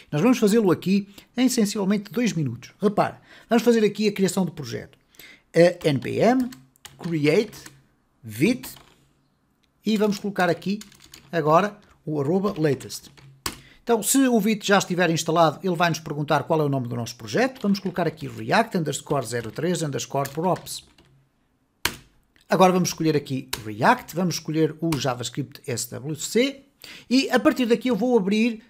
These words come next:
diretamente aqui a minha pasta do zero três props. Então vou fazer aqui um open folder, vamos entrar aqui no React, aqui abrir a pasta, a pasta diretamente. Temos dentro desta pasta, vamos voltar a chamar aqui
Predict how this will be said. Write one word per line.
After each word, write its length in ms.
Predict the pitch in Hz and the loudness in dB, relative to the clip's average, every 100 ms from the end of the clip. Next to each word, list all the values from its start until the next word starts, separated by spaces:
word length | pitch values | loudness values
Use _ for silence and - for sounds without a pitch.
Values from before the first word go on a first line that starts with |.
| _ | _
diretamente 560 | 175 226 220 214 226 208 | 2 4 6 4 2 0
aqui 320 | 196 214 214 | 0 -2 -2
a 60 | 190 | 0
minha 200 | 190 185 | 0 0
pasta 380 | 180 190 190 180 | 2 2 2 -4
do 380 | 147 202 214 175 | -4 -2 -2 -4
zero 320 | 151 143 208 147 | -4 0 0 0
três 260 | 196 175 | -2 -2
props. 400 | - 117 - - | -4 -12 -14 -12
Então 180 | 147 202 | -6 -4
vou 120 | 190 | -4
fazer 220 | 180 170 | -4 -4
aqui 140 | 165 160 | -6 -6
um 80 | 135 | -8
open 220 | - 117 | -8 -10
folder, 400 | - 220 226 220 | -2 0 0 -2
vamos 260 | 175 165 | -4 -4
entrar 280 | 147 147 151 | -4 -4 -4
aqui 160 | 143 - | -4 -10
no 80 | 113 | -16
React, 640 | 113 117 185 208 208 - | -14 -4 0 0 -2 -6
aqui 340 | 196 - 180 - - - _ | -6 -4 -6 -8 -20 -20 _
abrir 320 | - 165 175 156 | -2 0 2 2
a 40 | |
pasta, 360 | 160 190 - - | 2 0 0 -6
a 80 | - | -2
pasta 360 | - 170 - | 0 0 -2
diretamente. 500 | 143 160 156 113 101 - - | -4 -4 -6 -8 -10 -16 -4
Temos 220 | 294 226 | 0 0
dentro 180 | 180 160 | 0 0
desta 240 | 220 214 | 0 0
pasta, 380 | 202 220 208 208 | 2 4 4 0
vamos 260 | 175 180 - | 0 -2 -2
voltar 300 | 147 180 156 | -2 0 0
a 20 | |
chamar 300 | - 160 156 | -2 -2 -2
aqui 280 | - 160 | -2 -8